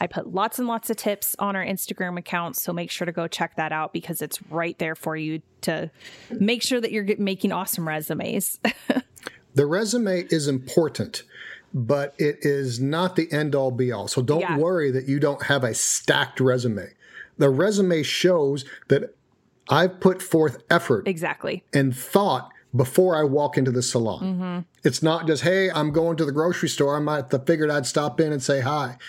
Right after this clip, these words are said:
Speaker 2: You hiring?
Speaker 1: Yeah.
Speaker 2: No, I wanna put forth effort and thought, and I've come prepared with a resume, and I've come prepared with the way I look. I've come
Speaker 1: Mm-hmm.
Speaker 2: prepared to,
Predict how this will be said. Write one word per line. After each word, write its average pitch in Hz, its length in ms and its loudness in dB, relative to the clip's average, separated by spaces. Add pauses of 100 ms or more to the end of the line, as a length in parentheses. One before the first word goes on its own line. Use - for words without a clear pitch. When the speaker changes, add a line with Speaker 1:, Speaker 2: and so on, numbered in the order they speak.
Speaker 2:
You 160 200 4
hiring? 180 600 2 (640)
Speaker 1:
Yeah. 156 220 -4 (160)
Speaker 2:
No, 147 400 2
I 156 160 4
wanna 165 220 2
put 160 280 4
forth 143 380 0
effort 180 340 4
and 139 80 0
thought, 131 400 2 (300)
and 131 460 2
I've 127 260 2
come 165 400 2 (140)
prepared 139 520 2
with 131 140 0
a 123 60 0
resume, 147 480 0
and 131 120 0
I've 117 120 -8
come 151 180 2
prepared 131 400 0
with 123 80 -4
the 127 80 0
way 120 180 0
I 107 60 -4
look. 151 420 -2
I've 127 160 2
come 151 200 0
Speaker 1:
Mm-hmm. 170 160 -6
Speaker 2:
prepared 139 460 0 (460)
to, 131 440 2